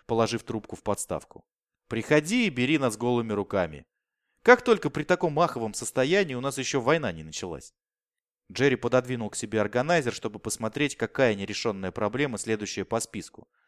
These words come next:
чтобы решить её. Но тут зазвонил селекторный телефон. "В чём дело, Сигурни?" "К вам посетители, сэр.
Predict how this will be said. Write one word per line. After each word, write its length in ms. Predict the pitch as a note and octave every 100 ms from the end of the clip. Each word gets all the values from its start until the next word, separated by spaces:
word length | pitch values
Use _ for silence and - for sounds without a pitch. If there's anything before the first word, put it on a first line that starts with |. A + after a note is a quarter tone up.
| _
чтобы 280 | - - B2+
решить 340 | C3+ - F#2 -
её. 160 | C2+ - _ _ _
Но 100 | A#2+
тут 160 | G3 D3+
зазвонил 440 | C3+ A#2 A#2 B2
селекторный 540 | - G2+ G2 - F2+ F2
телефон. 460 | F2+ G2 - D2 _ _ _ _ _ _
"В 80 | -
чём 220 | F3 F#3+
дело, 240 | F3+ C3+
Сигурни?" 500 | - D3+ A2+ E2 C#2+ _ _ _ _ _ _ _ _ _ -
"К 40 |
вам 180 | F3+ G3
посетители, 560 | F3+ G3+ A3 A3+ - G#2+
сэр. 340 | - D3 G2